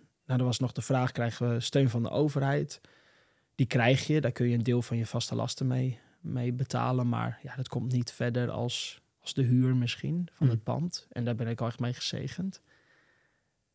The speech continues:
Speaker 1: Dus ja, dan ben je alles kwijt. En achteraf besef ik mij dat ik daar heel veel rust over had.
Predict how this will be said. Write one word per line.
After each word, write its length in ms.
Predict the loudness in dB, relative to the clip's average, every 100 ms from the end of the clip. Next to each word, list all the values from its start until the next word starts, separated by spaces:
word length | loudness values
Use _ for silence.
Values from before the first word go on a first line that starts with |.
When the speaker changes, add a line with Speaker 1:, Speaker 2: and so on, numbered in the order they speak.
| _ 6
Speaker 1:
Dus 160 | 8
ja, 180 | 10 10
dan 100 | 10
ben 80 | 10
je 60 |
alles 240 | 10 8 6
kwijt. 440 | 8 8 8 6
En 340 | 4 4 4 2 2
achteraf 560 | 2 4 4 6 6
besef 300 | 4 4 2
ik 100 | 4
mij 200 | 6 8
dat 100 | 8
ik 60 | 6
daar 100 | 8
heel 200 | 8 8
veel 160 | 6 6
rust 260 | 6 4
over 280 | 2 2 2
had. 280 | 0 -4